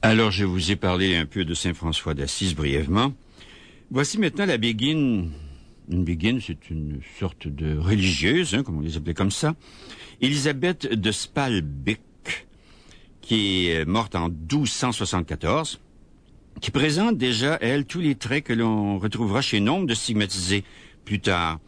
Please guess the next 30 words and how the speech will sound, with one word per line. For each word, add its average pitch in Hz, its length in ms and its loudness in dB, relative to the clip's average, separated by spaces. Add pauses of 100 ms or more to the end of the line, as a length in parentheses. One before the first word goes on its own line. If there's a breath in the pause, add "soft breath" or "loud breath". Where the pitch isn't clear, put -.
(160 loud breath)
On 131 120 0
n'en 185 120 2
parle 196 220 0
à 143 60 0
peu 123 120 -2
près 139 180 0
jamais, 110 400 2
c'est 98 160 -4
pour 117 140 -4
ça 156 120 0
que 135 60 0
je 101 40 -2
vous 95 140 0
en 95 80 2
parle, 175 220 -2
c'est 101 240 -4
assez 92 320 -2
spécial. 143 580 0 (1300 loud breath)
Euh, 117 380 4
la 117 120 0
Begin 139 280 0
Élisabeth, 117 600 0
donc, 143 340 0
euh, 95 460 2 (200)
alitée, 117 560 0
ne 139 100 2
se 127 140 0
nourrissait 123 1080 -2 (500)
quasiment 165 420 2
pas. - 220 -6